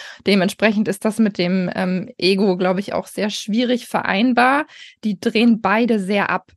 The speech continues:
im Verlauf dieser Story. Also ich finde manche Dinge, die sie da macht, auch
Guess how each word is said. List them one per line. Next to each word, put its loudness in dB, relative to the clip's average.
im -2
Verlauf -4
dieser -8
Story. -2
Also -2
ich -6
finde 2
manche 0
Dinge, 0
die -4
sie -4
da -2
macht, -6
auch -4